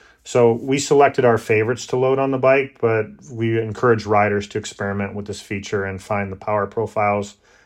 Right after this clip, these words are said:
that you like most for your type of riding and riding style. So not only can you choose four from these seven or eight total, depending on which motor you have, you can also tune many of the rider pro-, or the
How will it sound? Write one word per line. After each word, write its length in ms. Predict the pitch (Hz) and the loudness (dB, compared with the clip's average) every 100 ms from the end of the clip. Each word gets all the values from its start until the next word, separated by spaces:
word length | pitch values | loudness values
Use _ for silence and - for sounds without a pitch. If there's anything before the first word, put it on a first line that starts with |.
| - | -12
that 180 | 104 117 | -10 -6
you 100 | 107 | -2
like 420 | 107 101 - - | 0 -2 -6 -14
most 440 | 113 107 107 107 | -6 -2 -2 -4
for 100 | - | -10
your 180 | 98 104 | -8 -6
type 260 | 104 101 104 | -6 -6 -6
of 180 | 98 | -4
riding 320 | 101 92 92 92 | -2 0 -2 -8
and 100 | 92 | -8
riding 320 | 87 90 92 | -8 -10 -12
style. 320 | - 92 90 | -8 -6 -6
So 300 | - 104 101 _ _ 131 | -6 -6 -8 _ _ 2
not 140 | 143 | 4
only 180 | 151 123 | 4 0
can 140 | 120 | -2
you 100 | 113 | -4
choose 640 | 107 - 120 117 107 - - _ _ _ _ _ _ | -4 -2 2 2 0 -6 -16 _ _ _ _ _ _
four 640 | - 139 131 127 120 117 - | -2 4 6 8 6 4 -4
from 360 | - 123 110 | -2 -2 0
these 560 | 107 107 101 - - - _ | -2 -2 -4 -8 -14 -20 _
seven 400 | - - 113 117 | -8 2 4 4
or 100 | 110 | 0
eight 200 | 110 107 | -2 -4
total, 340 | - 117 110 101 | 2 2 2 0
depending 320 | 104 107 104 | -4 -4 -2
on 120 | 101 | -2
which 180 | 104 101 | -4 -4
motor 240 | 110 104 | -4 -2
you 120 | 101 101 | -4 -2
have, 500 | 101 104 95 95 - | 0 2 0 -4 -12
you 80 | 117 | -12
can 40 | |
also 560 | 117 120 113 113 104 104 _ | -2 -2 0 -4 -4 -8 _
tune 600 | - 143 127 120 113 107 107 | -4 -2 0 0 -2 -6 -8
many 400 | 113 120 120 117 | -4 -2 0 -2
of 160 | 101 | -4
the 140 | 104 101 _ _ _ 208 | -8 -10 _ _ _ -10
rider 360 | 123 120 151 127 | 2 6 6 4
pro-, 280 | 117 123 117 | 2 4 4
or 160 | 120 | 4
the 180 | 110 107 | 0 -2